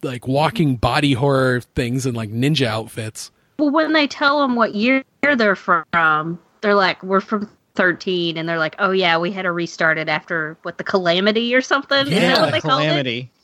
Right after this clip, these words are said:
Speaker 2: And it's like, "Holy shit, what happened?" <laughs>
Speaker 1: Yeah. Like, any ideas on what the Calamity could be?
Speaker 2: I don't know, but it seems like it's gonna be like,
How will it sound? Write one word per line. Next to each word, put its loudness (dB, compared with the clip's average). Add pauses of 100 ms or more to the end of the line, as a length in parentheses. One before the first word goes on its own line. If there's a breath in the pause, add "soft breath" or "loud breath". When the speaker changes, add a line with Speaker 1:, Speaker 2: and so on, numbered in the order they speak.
(400 loud breath)
Speaker 2:
And 0
it's -4
like, 2
"Holy -2
shit, -2
what 0
happened?" -2 (140)
<laughs> -4
Speaker 1:
Yeah. 0 (180)
Like, 2
any 2
ideas 4
on 2
what 2
the 0
Calamity 0
could 0
be? -2 (1160)
Speaker 2:
I -2
don't 2
know, 4
but -2
it -4
seems -4
like -2
it's -10
gonna -2
be -2
like, 0